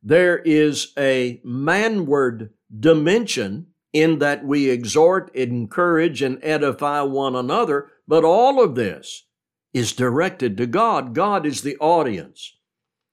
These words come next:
Everything we think, say, and do about this subject must be centered in God. When the church becomes a nightclub, the pulpit becomes a stage,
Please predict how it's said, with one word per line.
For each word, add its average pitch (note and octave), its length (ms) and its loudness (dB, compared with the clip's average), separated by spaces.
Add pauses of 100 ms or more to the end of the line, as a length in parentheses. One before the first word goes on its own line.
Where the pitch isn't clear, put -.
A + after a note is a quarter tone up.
(200)
Everything F#3+ 680 0
we C3 160 0
think, F3+ 380 -2
say, F3 320 2
and D#3 180 0
do E3 220 4
about C#3 360 -2
this D3 220 0
subject G#2 580 -4 (400)
must C3 340 -2
be B2 140 0
centered A#2 480 -2
in A2 220 -4
God. E2+ 400 -8 (1080)
When C#3 240 0
the D3+ 100 0
church C#3 680 -4 (220)
becomes A#2 440 -4
a B2+ 80 -2
nightclub, G#2 840 -6 (640)
the A2+ 100 -2
pulpit B2+ 720 0 (220)
becomes C#3 560 -2
a D#3 60 -2
stage, A#2+ 760 -2